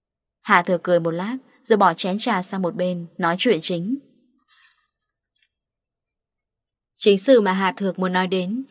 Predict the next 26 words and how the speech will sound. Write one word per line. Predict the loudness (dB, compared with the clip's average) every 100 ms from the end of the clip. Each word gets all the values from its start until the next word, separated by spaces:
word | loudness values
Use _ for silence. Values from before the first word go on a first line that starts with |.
| _
chính | 2 2
là |
đối | 4 0
phó | 4 2
đám | 2 0 2
người | 2
dư | 4 4 4
cửu | 0
trí | 2 -2 2
như | 2
thế | 0
nào. | -2 -2 -6 -10 _ _ _ _ _ _
Cô | 0
cam | 0 0
đoan | -2 -4 0
dư | 2
cửu | 2 0 -2
trí | -4
chưa | 0 0
chết, | 0 -4 -8 -10 _ _ -2
chỉ | 4
là | 4
cái | 2 -2
tay | -2
của | -2 -4
hắn | -6 -8